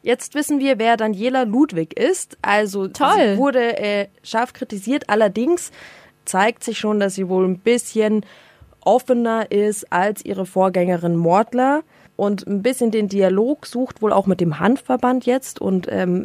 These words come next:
Speaker 1: erstmal mit vielen Experten sprechen möchte, die sich auskennen, die um sich versammeln möchte und da mal überlegen möchte, welche Ansätze sie verfolgen will. Also sie ist nicht ganz so eine
Speaker 2: Immerhin.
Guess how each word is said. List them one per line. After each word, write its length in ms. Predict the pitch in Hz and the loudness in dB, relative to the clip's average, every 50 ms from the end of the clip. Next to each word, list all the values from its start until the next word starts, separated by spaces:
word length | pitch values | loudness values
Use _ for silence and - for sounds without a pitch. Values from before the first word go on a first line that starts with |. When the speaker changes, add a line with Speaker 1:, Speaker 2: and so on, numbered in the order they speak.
| - - | 0 0
Speaker 1:
erstmal 300 | 202 208 - - 202 196 | 0 0 0 0 0 0
mit 160 | 190 185 - | 0 0 0
vielen 200 | - 247 247 233 | 0 0 0 0
Experten 680 | - - - - - - 196 202 226 214 - 233 220 | -2 -6 -10 -10 -8 -2 0 0 0 0 0 -2 -2
sprechen 420 | - - - - 220 233 - 220 208 | -2 -2 -2 -2 -2 0 2 0 0
möchte, 640 | 196 202 196 - - - - - - 196 190 190 | 0 0 -2 -4 -10 -18 -10 -4 0 0 0 0
die 260 | 190 - 220 269 302 | -2 -2 2 4 4
sich 280 | 294 - 240 - - - | 4 2 -2 -4 0 2
auskennen, 580 | 185 196 226 226 - - 214 202 196 - - - - | 4 4 4 2 0 0 0 0 0 -2 -6 -8 -6
die 180 | 220 233 240 | -4 -4 -2
um 140 | - 214 202 | 0 0 0
sich 160 | 190 196 190 | 0 -2 -2
versammeln 440 | - 185 175 - 180 196 208 214 208 202 | -2 -2 0 2 2 2 2 2 2 2
möchte 320 | 196 196 190 - 202 196 196 - - - - - - - - _ - - | 2 0 0 -2 -4 -4 -4 -8 -20 -20 -20 -20 -20 -20 -20 _ -20 -16
und 440 | - - - - - - - - - | -12 -8 -8 -8 -8 -10 -12 -4 0
da 200 | 180 170 180 185 | 2 2 2 2
mal 200 | 185 180 175 175 | 2 2 2 0
überlegen 440 | 190 180 185 170 175 196 190 202 190 | 0 0 0 2 2 2 2 2 0
möchte, 260 | 180 175 - 190 175 | 0 0 -2 -2 0
welche 260 | 180 175 - 180 - | 0 2 2 0 0
Ansätze 400 | - 180 185 175 175 175 - 180 | 0 0 2 0 0 -2 -2 -6
sie 120 | 175 175 170 | -6 -6 -4
verfolgen 520 | - 180 165 - - 156 156 165 175 160 | -4 -6 -6 -2 -2 0 0 0 0 -2
will. 120 | 147 160 - | -2 0 0
Also 160 | 190 196 220 | 0 0 -2
sie 140 | 196 214 233 | -4 -6 -6
ist 100 | 208 - | -2 0
nicht 220 | 262 277 - - | 0 0 2 2
ganz 260 | 208 202 226 240 - | 2 2 2 2 0
so 80 | - 233 | 2 2
eine 220 | 226 226 220 214 - | 4 4 2 2 2
Speaker 2:
Immerhin. 880 | 226 233 233 233 226 214 208 190 175 185 175 170 160 151 151 151 156 | 2 4 4 4 2 2 0 -2 -2 -2 -2 -2 -2 -2 -4 -6 -8